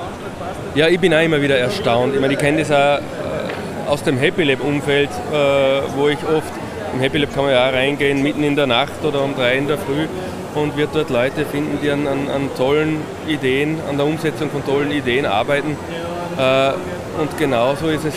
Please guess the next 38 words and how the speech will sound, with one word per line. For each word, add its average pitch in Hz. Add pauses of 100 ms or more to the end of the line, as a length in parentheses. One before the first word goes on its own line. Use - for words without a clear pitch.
hier. 156
Ich 160
glaub, 143
wenn 151
man 151
das 139
macht, 131
was 139
einem 135
Spaß 120
macht, 160 (760)
dann 139
macht 139
man's 143
gerne 151
und 147
dann 147 (400)
fließt 160
einfach 139 (100)
viel 160
Zeit 135
rein, 143
dann 143
will 143
man's 147
einfach 139
immer 147
noch 135 (120)
besser 135
machen. 143
Das 139
ist, 151
glaub 135
ich, 160
in, 151 (1000)
in 170
der 170
Natur 170